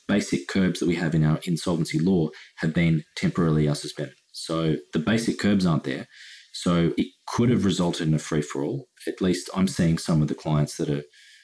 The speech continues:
clients of mine that are taking advantage of it, but it may be that, that I'm in a more extreme space and that someone's only gonna come to an insol-, insolvency lawyer when things are quite extreme. It still comes down to deferrals.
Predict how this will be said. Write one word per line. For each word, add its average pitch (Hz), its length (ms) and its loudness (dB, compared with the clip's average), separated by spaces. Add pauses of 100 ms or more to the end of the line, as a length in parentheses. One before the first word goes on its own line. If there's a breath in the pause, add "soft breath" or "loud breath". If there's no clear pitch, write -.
(200 loud breath)
clients - 280 0
of 156 80 2
mine - 240 4
that 78 120 2
are 71 180 0 (120)
taking 76 380 -2
advantage 78 420 2
of 73 100 -2
it, - 140 -8
but 85 120 -4 (500 loud breath)
it - 120 0
may 90 240 4
be 82 180 2
that, 78 200 0 (200)
that 80 120 -2
I'm 82 180 2
in 80 80 4
a 78 60 4
more 78 160 2
extreme 73 420 -2
space - 440 -10
and 67 100 -4
that 67 160 -8
someone's 80 340 2
only 78 380 2
gonna 76 140 -8
come 73 320 -10
to - 100 -12
an 76 80 -2
insol-, 78 360 -4
insolvency 80 540 -4
lawyer 82 320 0
when 82 180 -12
things 82 260 0
are - 40 -6
quite - 240 -10
extreme. - 300 -12 (960 loud breath)
It 190 160 -2 (320)
still - 260 0
comes - 260 2
down - 200 2
to - 80 -4
deferrals. - 320 -4